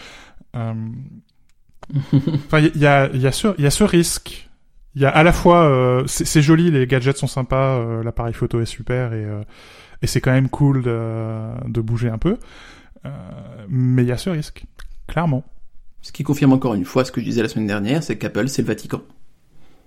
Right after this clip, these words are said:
Speaker 1: Mais tu disais ça comme une, euh, comme une plaisanterie, mais je crois que t'as touché un truc, euh, Ti-, Ti-, Tim Cook qui, euh, qui est plongé dans le noir, euh, et qui est le seul,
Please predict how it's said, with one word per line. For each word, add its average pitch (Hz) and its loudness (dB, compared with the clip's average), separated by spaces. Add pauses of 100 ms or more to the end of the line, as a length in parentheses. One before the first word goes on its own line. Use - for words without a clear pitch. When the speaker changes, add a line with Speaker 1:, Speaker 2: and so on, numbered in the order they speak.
(260)
Speaker 1:
Mais 120 6
tu - -6
disais 120 -2
ça 127 -2
comme 120 2
une, 117 2
euh, 107 -4
comme 113 -4
une 110 0
plaisanterie, 117 0
mais 117 2
je 104 -6
crois 131 -2
que - -12
t'as - -4
touché - -6
un 110 -4
truc, - -6
euh, 101 -8 (1300)
Ti-, 135 0
Ti-, - -4
Tim 143 6
Cook 214 2
qui, 131 4
euh, 120 4
qui - -4
est 120 4
plongé 139 2
dans 131 4
le 127 4
noir, 139 4
euh, 117 0
et 117 0
qui - -6
est 131 2
le 123 2
seul, 147 4